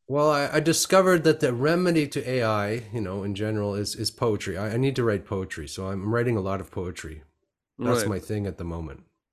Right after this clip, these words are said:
Speaker 2: Mm-hmm.
Speaker 1: Yeah, I, I know you said, "Mm," like,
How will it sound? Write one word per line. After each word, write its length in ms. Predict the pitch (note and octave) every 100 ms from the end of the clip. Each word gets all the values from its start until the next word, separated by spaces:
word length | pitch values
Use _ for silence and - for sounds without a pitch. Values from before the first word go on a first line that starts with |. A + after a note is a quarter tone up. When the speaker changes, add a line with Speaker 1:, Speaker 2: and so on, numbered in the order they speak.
| _ _ _ _
Speaker 2:
Mm-hmm. 580 | A#2+ A#2+ A#2+ G#2+ A#2 E3 - _ _ _ _ _ -
Speaker 1:
Yeah, 300 | G#2 E2 D2
I, 60 | A2+
I 240 | A2+ A2+
know 100 | B2
you 120 | A#2+
said, 220 | G#2 G#2+ F2+
"Mm," 460 | G2 G2 G2 G2
like, 220 | F2+ F#2